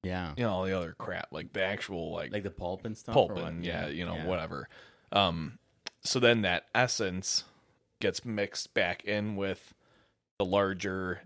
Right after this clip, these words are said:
Speaker 2: you know, batch of liquor. And the, from what we tasted, I think it makes the flavors way better,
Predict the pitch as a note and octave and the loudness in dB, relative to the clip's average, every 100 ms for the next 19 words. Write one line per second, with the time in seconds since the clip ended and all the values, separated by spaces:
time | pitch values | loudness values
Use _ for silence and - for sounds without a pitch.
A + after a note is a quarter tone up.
0 | - G2 E2+ F2 F#2 F2 - - E2 D#2+ | -6 -4 -2 0 0 0 -2 -4 -4 -6
1 | E2 E2+ - _ _ _ - A#2+ - D#2 | -8 -12 -18 _ _ _ -2 -2 -2 -8
2 | D2 - _ _ _ _ _ _ _ _ | -10 -12 _ _ _ _ _ _ _ _
3 | _ _ _ _ - G#2+ F#2+ F2 E2 D#2+ | _ _ _ _ 0 0 2 -2 -2 -6
4 | D2+ - _ _ _ _ - A2 G2 E2+ | -8 -12 _ _ _ _ 0 2 2 0
5 | A2+ D3 D3 C3+ A2+ _ _ _ _ _ | 0 0 0 -2 -6 _ _ _ _ _
6 | - - F2+ - G#2 E2+ F2 F#2+ - _ | -6 0 0 0 -2 -4 -6 -12 -16 _
7 | _ _ _ - A2+ A#2+ B2+ A2 F#2 G2 | _ _ _ 0 0 2 -2 0 0 -2
8 | F#2+ - F#2+ - F#2 F2 F#2+ G#2 A2+ A2+ | -2 -6 -8 -8 -6 -4 -4 -4 -4 -6
9 | - _ _ _ _ _ _ _ _ G#2 | -10 _ _ _ _ _ _ _ _ -2
10 | G#2 G#2 G2 F2 F2+ F2+ G#2 B2+ | 0 2 0 -2 -2 -2 -4 -6